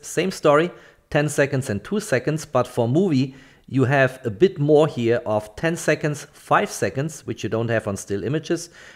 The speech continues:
and three seconds. And that is the difference between the T five, where you have a bit more granularity on your options than what you have on the H two.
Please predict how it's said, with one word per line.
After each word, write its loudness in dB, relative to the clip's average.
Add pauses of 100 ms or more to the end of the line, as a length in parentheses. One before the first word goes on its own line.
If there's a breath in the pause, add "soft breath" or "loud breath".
(160 loud breath)
and 0
three -2
seconds. -6
And -6
that -2
is -4
the -6
difference -2
between -4
the -6
T -12
five, 0 (340 loud breath)
where 4
you 2
have -4
a -6
bit -4
more 2
granularity 0
on -4
your -2
options -2
than -2
what -2
you -4
have -4
on -6
the -8
H -8
two. -10